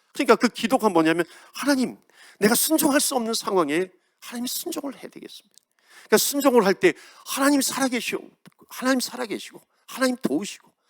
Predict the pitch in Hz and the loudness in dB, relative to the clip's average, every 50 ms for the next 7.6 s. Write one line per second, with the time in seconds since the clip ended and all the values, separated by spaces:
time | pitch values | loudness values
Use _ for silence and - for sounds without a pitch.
0 | - - - - - 202 214 226 247 - 233 233 208 202 208 208 262 247 247 233 | -20 -20 -20 -2 2 4 4 6 4 2 0 0 0 0 2 4 4 4 6 6
1 | 180 143 151 185 180 170 160 147 139 170 196 190 208 _ _ _ _ _ _ _ | 4 6 6 4 4 4 2 2 2 2 0 0 -4 _ _ _ _ _ _ _
2 | _ _ _ - - 285 269 262 240 196 165 175 226 285 277 269 262 247 147 151 | _ _ _ -4 0 2 2 2 0 -2 -2 0 2 4 4 6 8 8 8 8
3 | 190 226 220 226 220 220 214 - - - _ - _ _ - _ - 254 240 262 | 8 6 6 8 8 8 6 6 2 -20 _ -20 _ _ -6 _ 0 2 2 4
4 | 262 254 240 220 190 180 185 165 131 123 139 160 156 160 151 151 147 147 - - | 4 4 6 6 6 6 6 4 4 2 0 -4 -8 -8 -8 -6 -6 -8 -8 -10
5 | 160 - 165 - - 120 - _ - - - - - - - 175 202 208 269 262 | -12 -14 -12 -12 -12 -12 -12 _ -20 -20 -20 -20 -10 -4 -2 0 2 4 4 4
6 | 262 240 190 - - 160 220 208 - - 180 185 151 131 - - 143 147 196 240 | 4 4 2 0 -2 -2 -2 -2 -2 -2 -2 0 -2 -2 0 0 4 4 6 6
7 | 240 233 - - 165 143 139 135 127 123 143 170 | 4 4 4 4 6 6 6 4 4 4 4 2